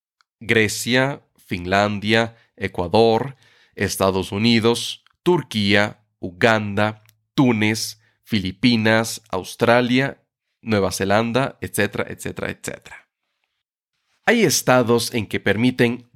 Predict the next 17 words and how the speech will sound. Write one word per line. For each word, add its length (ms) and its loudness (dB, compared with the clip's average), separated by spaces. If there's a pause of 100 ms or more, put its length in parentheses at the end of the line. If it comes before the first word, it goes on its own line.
(140)
parcialmente, 1300 -2
nada 300 -6
más, 480 0 (300)
la 180 0
ciudadanía 640 2
doble 520 2
o 260 -2
múltiple. 680 -2 (1080)
Esto 200 -6
quiere 240 2
decir, 460 0 (480)
solo 680 2
bajo 300 0
ciertas 500 0
circunstancias 1300 -2
y 200 -2
restricciones. 1120 -8